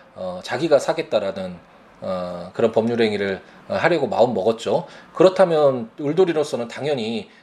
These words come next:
갑돌이를 대리하니까 자기가 대리 권한 범위 내에서 그 뭐 부동산 가격을 최대한 낮추겠죠. 자기한테 유리하도록. 이처럼 본인에게 어떤 이익이 되기 위한 것이 바로 대리 제도인데,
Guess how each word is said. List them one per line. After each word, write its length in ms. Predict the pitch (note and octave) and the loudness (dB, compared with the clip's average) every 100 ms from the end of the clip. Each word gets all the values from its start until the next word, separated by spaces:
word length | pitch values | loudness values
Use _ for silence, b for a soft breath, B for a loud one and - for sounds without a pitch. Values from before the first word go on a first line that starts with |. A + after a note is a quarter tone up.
| - | -4
갑돌이를 480 | - F#3+ E3+ E3 D#3+ | 0 2 2 2 0
대리하니까 560 | A2+ B2 C3+ B2+ A#2 | 0 2 2 0 -4
자기가 480 | A2+ G#2 G#2 A2 A2 | -4 -4 2 2 2
대리 240 | A2 B2 | -2 -2
권한 260 | - A2 A2+ | -2 -2 -2
범위 240 | A2 A2 | -4 -4
내에서 400 | A2 G2+ D3+ F#3 F#3 B B _ | -4 -4 0 0 0 B B _
그 80 | G#2+ | -10
뭐 320 | G2+ F#2+ F#2+ | -6 -6 -6
부동산 320 | - B2+ B2+ | -6 -2 0
가격을 300 | A2 G#3 - | -2 -4 -8
최대한 480 | - A3 G3+ G#2+ F2+ _ | -6 0 0 0 -6 _
낮추겠죠. 800 | - - - G#3 D#3+ - F#2+ - b b | -14 -12 -10 -2 -2 -4 -12 -12 b b
자기한테 480 | - G2+ A2+ A2 F#2 | -6 -4 -2 -4 -8
유리하도록. 640 | G2 A#2 G#2+ F#2+ F#2 C#3+ b b b D#3+ | -8 0 0 0 -10 -10 b b b -8
이처럼 420 | - E3+ C#3 A#2+ | 2 6 6 4
본인에게 760 | - C#3 D#3+ C3+ A#2+ A2+ G#2+ B B _ | -2 -2 0 0 2 0 -2 B B _
어떤 280 | A2 A2+ G#2+ | -2 0 0
이익이 320 | B2+ F#3+ G3+ | 0 0 2
되기 320 | D3+ C3 B2+ | 2 0 -2
위한 300 | A2+ A2+ A#2 | 2 2 2
것이 220 | A2 G#2+ | -2 -6
바로 180 | G2 G2 | -10 -10
대리 260 | G2+ G2+ G#2 | -10 -12 -8
제도인데, 600 | G#2 G#2 F#2 F#2+ G#2 | -8 -8 -6 -4 -4